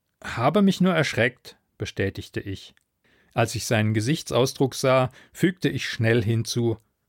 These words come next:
Es bleibt unter uns. Kantanda wird nichts davon erfahren. Ivan atmete laut aus. Dann nickte er mir zu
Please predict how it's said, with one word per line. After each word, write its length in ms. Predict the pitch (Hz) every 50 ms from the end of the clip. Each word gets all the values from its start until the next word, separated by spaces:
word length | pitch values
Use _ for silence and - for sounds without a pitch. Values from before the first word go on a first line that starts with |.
| _ _ _ _ - -
Es 140 | - - -
bleibt 320 | - 101 98 107 107 - 139
unter 260 | 117 113 104 - -
uns. 420 | 98 107 110 104 - - - - _ _ _ _ _
Kantanda 520 | - 139 135 135 - 175 170 156 147 127
wird 120 | 120 - 110
nichts 300 | 117 123 - - - -
davon 260 | 113 98 - - 104
erfahren. 640 | 101 98 - - - 101 98 98 90 90 90 92 - _ _ _ _ _ _ _ _ _ _ _ _ _ _ _ _ _ _ _ _
Ivan 560 | - 135 123 110 113 104 107 117 123 135 -
atmete 640 | - - 113 117 120 - - - 123 113 - - 120
laut 440 | 117 117 107 104 107 113 - - -
aus. 420 | - 104 98 95 - - - - _ _ _ _ _ _ _ _ _ _ _
Dann 240 | - 147 170 185 175
nickte 300 | 147 135 - - - 131
er 140 | 120 110 107
mir 180 | 107 104 95
zu 420 | - - - 120 117 117 120 120